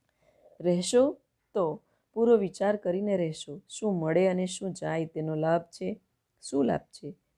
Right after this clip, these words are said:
નુકસાન શું છે, એ બધું ચેક કરજો. શાની આશા છે અને શાનો ચોક્કસ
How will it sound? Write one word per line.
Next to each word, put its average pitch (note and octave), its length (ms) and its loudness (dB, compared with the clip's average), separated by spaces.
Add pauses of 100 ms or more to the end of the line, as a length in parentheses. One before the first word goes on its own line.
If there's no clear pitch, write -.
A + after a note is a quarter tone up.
(140)
નુકસાન G#3 420 -4
શું A3+ 200 -6
છે, - 300 -14
એ - 60 -8
બધું F#3+ 280 -2
ચેક F#3+ 340 -6
કરજો. D#3+ 340 -12 (2000)
શાની A#3 380 6
આશા G#3+ 380 4
છે F#3 280 -2
અને F#3+ 260 -2
શાનો G3 360 0
ચોક્કસ - 800 -4